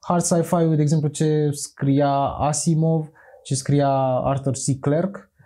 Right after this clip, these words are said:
care are destul de multă știință în, uh, el, știi?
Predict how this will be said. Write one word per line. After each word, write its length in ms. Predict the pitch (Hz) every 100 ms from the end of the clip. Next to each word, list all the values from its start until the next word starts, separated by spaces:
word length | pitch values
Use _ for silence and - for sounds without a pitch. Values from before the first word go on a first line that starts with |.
| - -
care 320 | 139 139 143 -
are 640 | 143 160 160 160 156 151 147 - _ _ _ _ -
destul 280 | 147 - 175
de 80 | 156
multă 280 | 160 156
știință 600 | 147 - 151 135 110 98 98 - - -
în, 260 | 117 107
uh, 200 | 104 98 101 - 123 - - _
el, 240 | 117 110 98
știi? 420 | - 120 143